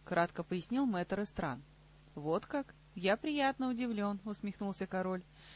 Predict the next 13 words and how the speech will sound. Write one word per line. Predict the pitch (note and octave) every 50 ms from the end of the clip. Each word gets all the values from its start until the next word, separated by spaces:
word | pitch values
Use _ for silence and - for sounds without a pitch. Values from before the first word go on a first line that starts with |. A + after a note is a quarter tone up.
| - - -
«Чем | - - E4 E4+
же | C4+ C#4 C#4
действительно | A3 A#3 B3+ A#3+ - - B3+ B3+ A3+ - A3 G#3 G3+ F#3+
так | - G3 F#3 -
провинился | - G3+ G#3 A3 A3 A3 G#3 F#3 - G3+
бедняга | F#3 F3 G3+ E3+ F#3 F3+ F3 E3 E3 E3
Ганзи | D#3+ F3+ G3 A#3 C4 B3+ A#3+ G#3+
перед | - F#3+ F3 E3
своим | - - F#3 G3 G3+ G#3
боссом? | F#3+ F#3 G3+ F#3 E3 - - C#3+ C#3+ C#3+ - - - - - - - - -
Сейчас | - - G3+ G3 F3+ - - - A#3 C4 -
попробуем | - E4 - - F#3+ F#3+ F#3 A3 A3 G#3+
узнать». | G#3 F#3 - D#3+ C#3 C#3 - -